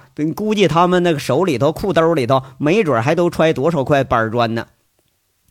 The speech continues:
“嘿嘿嘿，贱货！妈了个逼的，让你们躲你们不躲啊！”光头骡子是哈哈大笑，引得一干混混和躲在人群里的王大炮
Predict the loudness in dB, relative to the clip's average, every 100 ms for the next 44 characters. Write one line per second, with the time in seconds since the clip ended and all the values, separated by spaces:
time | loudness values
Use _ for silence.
0 | _ _ -20 -18 -6 -2 -2 -2 -4 -2
1 | -6 -6 -8 -4 -4 -4 -8 -2 -2 -2
2 | -6 -8 -6 -6 -8 _ -20 -20 -10 0
3 | 4 4 4 2 0 -2 -2 0 0 2
4 | 0 -2 2 4 6 4 2 2 0 0
5 | -2 -2 -4 -4 -6 -6 -4 0 4 4
6 | 2 -6 _ _ _ _ _ -20 _ -4
7 | 2 4 4 4 2 2 2 0 0 0
8 | 2 2 2 0 0 -2 -8 -20 _ -4
9 | -2 0 0 0 2 2 0 0 0 -2
10 | -4 -4 -4 -4 -6 -4 -4 -2 -4 -2
11 | -2 -2 -2 -4 -2 0 0 2 2 0